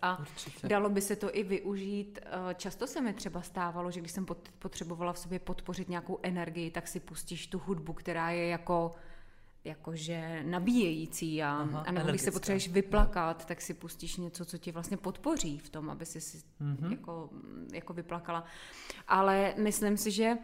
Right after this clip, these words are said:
Speaker 1: eh, třeba já miluju zpěvačku Raduzu.
Speaker 2: Super.
Speaker 1: Miluju jí. Miluju její texty, její hudbu, ale mám trošku pocit,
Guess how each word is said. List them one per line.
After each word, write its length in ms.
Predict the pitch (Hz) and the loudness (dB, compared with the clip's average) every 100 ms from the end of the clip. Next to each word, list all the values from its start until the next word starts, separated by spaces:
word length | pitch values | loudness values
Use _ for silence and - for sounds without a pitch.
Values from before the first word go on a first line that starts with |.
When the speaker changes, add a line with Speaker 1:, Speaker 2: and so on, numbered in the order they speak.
| - - - - - - | -6 -18 -20 -20 -12 0
Speaker 1:
eh, 200 | 196 185 | 2 2
třeba 360 | 214 214 254 - - - - | 4 6 6 4 -12 -10 2
já 300 | 220 214 240 - - - | 8 10 8 6 -4 2
miluju 800 | 214 220 220 240 254 254 247 247 | 6 8 8 8 8 8 6 4
zpěvačku 540 | - 214 202 202 - | 4 6 6 4 4
Raduzu. 480 | 247 147 147 151 - - 202 - 302 - | 2 2 -2 -8 -10 -12 -18 -18 -18 -16
Speaker 2:
Super. 360 | - - 123 | -14 -12 -4
Speaker 1:
Miluju 580 | 196 214 214 208 190 170 | 4 6 6 6 6 2
jí. 300 | 147 135 - - 165 | -2 -6 -10 -8 -2
Miluju 560 | 190 202 220 247 247 | 4 6 8 8 8
její 280 | 226 190 185 | 8 6 4
texty, 360 | 180 175 - 190 | 0 -2 0 2
její 420 | 190 185 185 240 | 4 4 4 4
hudbu, 420 | 233 180 156 156 | 2 2 0 -2
ale 240 | - 190 190 | 2 4 6
mám 240 | 196 196 | 6 4
trošku 360 | 196 240 - 349 | 4 2 4 4
pocit, 480 | - 220 - 156 | 6 4 4 0